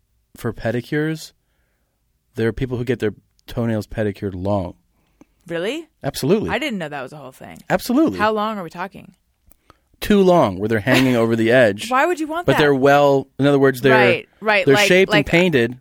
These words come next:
Speaker 1: but
Speaker 2: ew.
Speaker 1: long. Yeah, that's a whole thing.
Speaker 2: I've never seen this thing.
Speaker 1: It's
Speaker 2: I'm gonna have to
Speaker 1: definitely out there.
Speaker 2: Yuck. That's, ugh.
Speaker 1: Yes.
Speaker 2: I'm not into that.
Speaker 1: No, it's horrible.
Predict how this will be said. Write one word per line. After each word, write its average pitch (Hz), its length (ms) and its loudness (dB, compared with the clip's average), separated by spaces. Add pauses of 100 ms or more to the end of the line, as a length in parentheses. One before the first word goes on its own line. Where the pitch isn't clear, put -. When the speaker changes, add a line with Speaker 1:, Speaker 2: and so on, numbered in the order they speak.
Speaker 1:
but - 100 0
Speaker 2:
ew. 240 60 0
Speaker 1:
long. 82 400 2 (460)
Yeah, 165 180 2 (440)
that's 120 200 -2
a 127 60 0
whole 127 140 2
thing. 110 360 -2 (600)
Speaker 2:
I've 247 300 0
never 262 260 -4
seen 330 260 -10
this 226 200 -8
thing. 160 340 -6
Speaker 1:
It's 226 160 0
Speaker 2:
I'm 214 100 -2
gonna 226 120 -4
have 123 140 2
to - 60 -6
Speaker 1:
definitely 127 120 0
out 113 200 2
there. 82 260 -6 (220)
Speaker 2:
Yuck. 226 360 -4 (920)
That's, 208 220 -8 (720)
ugh. 226 120 -6 (160)
Speaker 1:
Yes. - 480 -2
Speaker 2:
I'm 202 80 -12
not 190 160 -4
into 160 180 -10
that. 135 260 -8 (120)
Speaker 1:
No, 135 120 0
it's 123 100 -2
horrible. 139 600 0